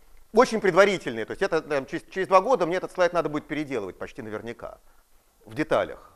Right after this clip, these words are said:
Но общая картинка, тем не менее, похожа, что вот какая. Значит, вот это вот, э, р-, значит, отделился кто-то. Вот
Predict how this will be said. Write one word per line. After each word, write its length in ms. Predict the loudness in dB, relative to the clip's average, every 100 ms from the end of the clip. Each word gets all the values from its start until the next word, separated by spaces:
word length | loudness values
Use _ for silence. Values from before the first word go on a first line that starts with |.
| -8
Но 120 | -2
общая 320 | 0 0 0
картинка, 400 | 0 0 -4 -6
тем 160 | -6 -6
не 60 |
менее, 300 | -4 -4 -2
похожа, 340 | -4 -4 -4 -6
что 140 | -8
вот 140 | -8
какая. 440 | -4 -8 -8 -16 -18 _ _ _ _ _ _ _ _
Значит, 320 | -16 -14 -12 -10
вот 160 | -2
это 200 | -2 0
вот, 380 | 0 0 -2 -12 _ _ _ _ _ _ _ _ _ _ _
э, 600 | -8 -4 -2 -2 -2 -4 -8 _
р-, 140 | -16 -14
значит, 480 | -12 -10 -8 -10 -12 -20 -10
отделился 500 | -10 -6 -6 -6 -10
кто-то. 540 | -12 -14 -12 -14 -14 _ _ _ _ _ _ -20 -14
Вот 160 | -10